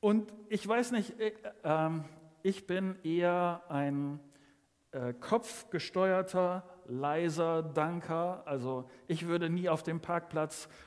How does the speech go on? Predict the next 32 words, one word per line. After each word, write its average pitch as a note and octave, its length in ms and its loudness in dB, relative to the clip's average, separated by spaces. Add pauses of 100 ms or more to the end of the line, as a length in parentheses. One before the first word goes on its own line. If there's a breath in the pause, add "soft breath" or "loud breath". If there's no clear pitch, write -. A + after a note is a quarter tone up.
rumhüpfen F#3 840 2
und, E3 380 -2
äh, D#3+ 180 0
den D#3+ 240 -2
Leuten E3+ 320 2
erzählen, E3+ 460 0
was D3+ 120 0
alles D#3+ 320 -2
Gutes F#3+ 380 -6
passiert E3+ 380 -8
ist. E3+ 180 -4 (200 loud breath)
So, D#3+ 200 0
so E3 160 2
bin F3 240 4
ich G#3+ 180 0
nicht. A#3 400 -2 (680 loud breath)
Ähm, D#3+ 440 0 (160)
aber F#3 240 4
ich, - 280 -4 (140)
ich - 320 -10
hoffe, F#3+ 420 -4 (100)
dass, D3 440 -6 (420 loud breath)
dass E3 220 -2
du E3+ 60 -6
da F3 100 4
in F3 160 2
deinem E3 220 0
Herz F#3 600 -6
dieses F3 380 -4
Lob F3 320 -2
Gottes E3+ 460 -6
zulässt. A#2+ 640 -8